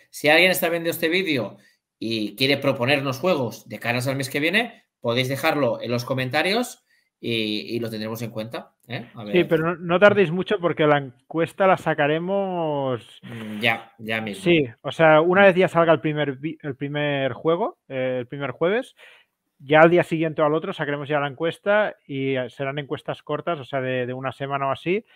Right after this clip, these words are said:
Speaker 2: Bueno, pa-, eso, para que nos puedan llegar los juegos pronto y nosotros podemos pre-, preparar los vídeos.
Speaker 1: Exacto, exacto.
Speaker 2: ¿Vale?
Speaker 1: O sea que, nada, esperamos que os haya gustado el vídeo.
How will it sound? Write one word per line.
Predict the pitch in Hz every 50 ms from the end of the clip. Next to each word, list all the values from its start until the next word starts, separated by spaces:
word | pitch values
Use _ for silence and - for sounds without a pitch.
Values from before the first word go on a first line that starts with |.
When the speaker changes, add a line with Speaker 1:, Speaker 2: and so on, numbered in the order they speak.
| _ _ _ _ _ _ _ _ _
Speaker 2:
Bueno, | - 135 131 -
pa-, | - - - _
eso, | 135 127 - 123
para | 117 113
que | 123 123
nos | 120 117
puedan | - 139 139 139 143 143 143 143 143 143 143 139 135
llegar | 131 143 139 143 135
los | 143 131
juegos | - - 143 139 - -
pronto | _ 147 139 131 120 160
y | 160
nosotros | 151 127 117 127 131
podemos | - 143 139 117 -
pre-, | - 131 -
preparar | - 123 120 - - 123 117 113
los | - 117 107 -
vídeos. | 160 151 135 117 104 - - - - - - _
Speaker 1:
Exacto, | - - 120 120 123 101 - - - - - _ _ _ _
exacto. | - 113 - 101 95 - - - 117 _ _ - - - - 131 127
Speaker 2:
¿Vale? | 113 117 139
Speaker 1:
O | 202 - _ _
sea | - - - 135 131 131 131
que, | 131 131 135 135 131 127 123 123 123 120 120 120 117 117 113 113 110 107 107 110
nada, | 117 139 143 143 113 104 104 - - _
esperamos | 120 113 - - 120 123 131 131 123 -
que | - 139 131 127 123 123 123 120 120 117 117 113 110 113
os | 110 113
haya | 123 123 120
gustado | 117 117 117 127 120 113
el | 110
vídeo. | 117 135 139 160 175 202 226 -